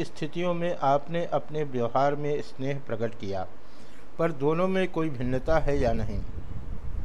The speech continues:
भिन्नता यह है कि नाटक में बेटा कहकर पुकारने के बाद पर्दा गिरते ही आप इस बात को बिल्कुल भूल जाते हैं कि यह मेरा पुत्र है।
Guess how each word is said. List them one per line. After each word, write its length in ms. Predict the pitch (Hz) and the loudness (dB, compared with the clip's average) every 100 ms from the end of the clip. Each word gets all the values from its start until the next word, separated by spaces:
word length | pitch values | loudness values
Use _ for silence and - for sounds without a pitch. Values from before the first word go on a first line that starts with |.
| - - - - - - | 0 0 0 -2 0 2
भिन्नता 560 | 135 139 175 190 202 202 | 4 4 4 4 6 4
यह 220 | 156 160 | 6 8
है 200 | 165 180 | 8 6
कि 180 | - 185 | 4 4
नाटक 440 | 143 127 175 165 | 6 6 6 4
में 200 | 180 175 143 | 2 0 0
बेटा 300 | 135 160 156 | 2 4 2
कहकर 380 | 151 139 147 | 2 2 0
पुकारने 560 | 143 123 - 120 135 147 | 0 0 2 2 2 -2
के 200 | 143 117 | -2 -2
बाद 400 | 101 123 135 143 - - - - | 2 4 4 0 -4 -4 -4 2
पर्दा 340 | 143 151 160 135 | 4 6 6 6
गिरते 360 | 117 120 117 | 4 -2 0
ही 360 | 147 143 147 147 - - - | 0 2 0 -2 -4 -4 -2
आप 220 | 135 147 147 | 2 2 2
इस 120 | 143 | 0
बात 340 | 127 151 175 - | 6 6 6 2
को 140 | 156 | 0
बिल्कुल 420 | 131 147 151 202 | 0 0 2 2
भूल 260 | 156 160 151 | 2 0 4
जाते 360 | 139 127 147 | 4 2 0
हैं 280 | 143 151 165 - - - - | 0 0 -2 -2 -4 -4 -2
कि 80 | 147 | 2
यह 220 | 156 151 | 2 2
मेरा 300 | 131 127 131 | 2 2 2
पुत्र 380 | 131 117 - 101 | 0 -2 -2 -2
है। 400 | 98 90 - | -2 -2 -4